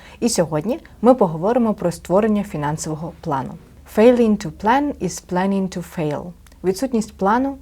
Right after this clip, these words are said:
це вже план на провал. Війна рано чи пізно закінчиться,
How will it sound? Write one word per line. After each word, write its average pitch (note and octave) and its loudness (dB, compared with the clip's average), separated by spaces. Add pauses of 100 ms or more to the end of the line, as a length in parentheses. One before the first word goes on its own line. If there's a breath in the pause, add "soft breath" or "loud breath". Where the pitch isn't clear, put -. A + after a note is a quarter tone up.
(100)
це G#3 -4
вже E3+ -2
план E3 -2
на E3 -4
провал. D3 -4 (760 loud breath)
Війна G#3+ 8
рано A3 6
чи G#3 -6
пізно G3 -4
закінчиться, - -8